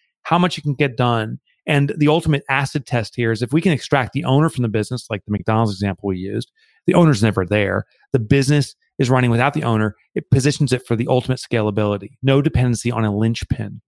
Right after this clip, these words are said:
Then above that's impact. It's the creation of transformation. It's where we're shifting the lives of our customers. We're beyond the transaction now. We're in a transformational state. The highest level is called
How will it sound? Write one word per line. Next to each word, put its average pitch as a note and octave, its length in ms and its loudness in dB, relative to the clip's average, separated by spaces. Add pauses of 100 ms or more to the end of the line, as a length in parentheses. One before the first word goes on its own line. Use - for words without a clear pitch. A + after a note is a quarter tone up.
(580)
Then C#3+ 220 4
above C3 260 2
that's B2 220 0
impact. C#3 520 -2 (300)
It's - 80 -20
the - 60 -18
creation E3+ 260 2
of C#3 60 0
transformation. A#2+ 760 -2 (260)
It's - 80 -4
where C#3+ 100 2
we're C3+ 200 0
shifting E3 600 0
the B2 80 0
lives A#2+ 400 0
of B2 80 -4
our A#2 100 -2
customers. A2+ 600 -8 (300)
We're D3 100 4
beyond D3 440 2
the C#3 60 2
transaction A#2 800 -4
now. G#2 240 -4
We're A#2 200 -2
in C#3 120 -2
a A2 60 0
transformational A#2 560 -2
state. A2 240 -2 (420)
The A2 80 0
highest D#3 320 0
level C3 160 2
is A#2 60 -2
called G#2+ 240 -2